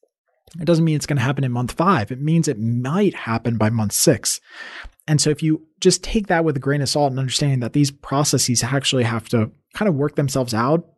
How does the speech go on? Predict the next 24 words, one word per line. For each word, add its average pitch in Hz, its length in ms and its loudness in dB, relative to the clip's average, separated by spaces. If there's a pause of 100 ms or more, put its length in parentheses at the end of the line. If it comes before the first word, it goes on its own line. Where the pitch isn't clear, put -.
(160)
over 147 160 0
the 147 60 2
course 156 280 2
of 160 60 0
a 151 60 2
couple 156 220 0
months, 160 380 0 (180)
that 139 240 2 (240)
a 127 40 -2
high 156 280 0
reading 147 360 2
or 123 120 -4
low 127 160 -2
reading 156 340 2
does 127 220 -4
not 156 320 -2
mean 151 400 2
that 143 120 -2
it's 127 140 -8
gonna 139 160 0
turn 135 260 0
on 120 120 0
a 110 40 -4
dime. 127 500 0